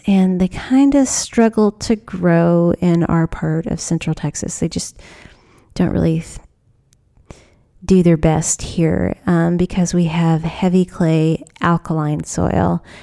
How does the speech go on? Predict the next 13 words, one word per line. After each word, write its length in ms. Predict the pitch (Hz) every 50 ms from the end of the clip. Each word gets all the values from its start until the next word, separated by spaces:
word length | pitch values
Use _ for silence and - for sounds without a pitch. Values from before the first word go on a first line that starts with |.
| - - - - _ _ _ _ _ _ _ _ -
So 520 | - - - 214 202 196 196 196 190 196 196 196 - - - - - -
if 160 | - 190 -
you're 140 | 208 208 202
just 200 | 202 196 - -
intent 840 | - 190 180 175 175 - - - - 196 190 190 185 - - - - - _ _ _ _ _ -
on 520 | 170 170 165 170 170 170 165 165 165 165 - - - - - - - - -
planting 840 | - - 190 180 180 180 - 185 175 175 175 175 180 180 180 180 - - - - - -
an 100 | 180 175
American 480 | 175 170 165 160 160 160 - - 170
holly 840 | 160 - - - 160 151 151 - - 151 151 156 160 165 170 160 - - _ _ _ _ _ _ _ _ _ _ _ _ _ _ _ _
in 200 | - 175 165 165
your 160 | 165 160 165 160
yard, 640 | 160 160 156 160 156 156 156 156 160 160 156 175